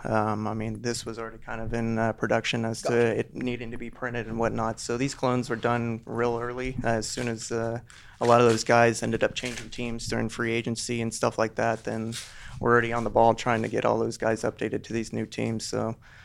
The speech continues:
Speaker 1: um, our team ends up, you know, cranking out those new des-, you know,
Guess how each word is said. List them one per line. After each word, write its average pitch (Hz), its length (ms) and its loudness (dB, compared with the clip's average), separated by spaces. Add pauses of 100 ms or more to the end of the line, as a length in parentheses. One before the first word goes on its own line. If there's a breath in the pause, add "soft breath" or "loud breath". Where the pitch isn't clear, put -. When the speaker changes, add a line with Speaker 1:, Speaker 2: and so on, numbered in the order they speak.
(240 soft breath)
Speaker 1:
um, 107 360 0
our 120 100 4
team 117 340 0
ends 117 220 0
up, 117 240 4
you 117 100 0
know, 113 80 0
cranking 117 380 2
out 117 100 6
those 113 300 0
new 120 160 0
des-, 110 340 -6
you 120 100 -4
know, 113 220 -2